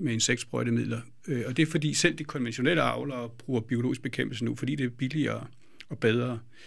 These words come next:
end sprøjtemidlerne. Så i de her lukkede systemer, der har biologisk bekæmpelse været en kæmpe succes. Vi mangler stadigvæk et stort gennembrud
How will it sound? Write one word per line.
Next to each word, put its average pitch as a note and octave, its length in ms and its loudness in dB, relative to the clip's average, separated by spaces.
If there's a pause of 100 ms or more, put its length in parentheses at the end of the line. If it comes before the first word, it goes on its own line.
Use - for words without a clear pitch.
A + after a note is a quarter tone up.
(220)
end A2+ 100 -2
sprøjtemidlerne. A2+ 600 0 (840)
Så - 120 2
i B2 80 4
de D3+ 100 -4
her E3+ 120 2
lukkede D3+ 300 4
systemer, D3 320 0
der C#3+ 100 -4
har D3+ 80 0
biologisk D3 420 2
bekæmpelse C#3 460 -2
været A2+ 100 2
en G2+ 60 -4
kæmpe E3 260 -4
succes. A2+ 320 -6 (1040)
Vi C3+ 80 6
mangler D3 280 8
stadigvæk D#3+ 360 2
et C#3+ 80 0
stort D3 280 -4
gennembrud C3+ 580 2